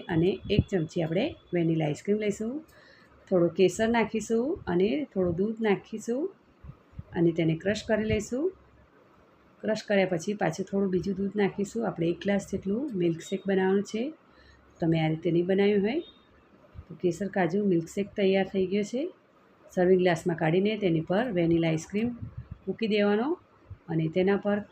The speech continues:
બદામની કતરણ નાખી દેવાની અને પછી તેની પર તૂટી ફૂટી નાખી દેવાની રંગબેરંગી.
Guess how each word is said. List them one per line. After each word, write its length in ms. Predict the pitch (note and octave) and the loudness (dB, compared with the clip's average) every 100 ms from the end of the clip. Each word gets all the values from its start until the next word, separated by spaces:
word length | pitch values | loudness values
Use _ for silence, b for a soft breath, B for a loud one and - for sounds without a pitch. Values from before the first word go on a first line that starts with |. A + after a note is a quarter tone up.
| - | -4
બદામની 380 | E3+ E3+ E3+ F3 | 0 2 2 0
કતરણ 400 | E3+ E3 F#3 G3+ | 0 -2 2 2
નાખી 240 | G3+ F#3+ | 2 0
દેવાની 420 | G3+ G3+ G3+ A#3+ E4 - _ _ _ _ _ _ _ _ _ _ _ - - _ - - | -2 0 0 -2 -4 -10 _ _ _ _ _ _ _ _ _ _ _ -20 -20 _ -20 -10
અને 180 | G3+ A3 | 0 0
પછી 260 | A3+ G3+ G3 | 2 0 0
તેની 240 | F3+ E3+ | 2 2
પર 160 | E3 E3 | 2 -2
તૂટી 260 | F3 F3+ G#3+ | -2 -4 -6
ફૂટી 280 | A3 A3+ | -4 -2
નાખી 240 | A3 G3 G#3 | 0 0 2
દેવાની 260 | G3+ G#3 | 2 2
રંગબેરંગી. 640 | F#3 E3+ E3+ G3 G3 G#3+ | 2 0 2 0 0 -2